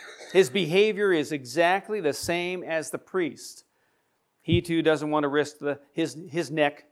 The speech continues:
to get involved. And after these two disappointments, the listeners will be expecting to hear that an ordinary man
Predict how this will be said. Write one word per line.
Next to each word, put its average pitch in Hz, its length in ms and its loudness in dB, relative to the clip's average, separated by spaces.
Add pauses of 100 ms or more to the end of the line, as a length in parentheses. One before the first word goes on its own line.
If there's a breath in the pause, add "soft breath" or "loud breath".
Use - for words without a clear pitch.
to 147 100 -10
get 143 160 -2
involved. 135 580 0 (1120)
And 185 120 0
after 220 260 4
these 214 200 -2
two 240 220 -4
disappointments, 208 920 0 (540 soft breath)
the 180 80 0
listeners 233 500 4
will 196 120 6
be 170 340 0 (240 soft breath)
expecting 208 600 0
to 170 80 2
hear 190 240 4
that 165 160 4
an 156 160 -6
ordinary 208 600 4
man 147 440 0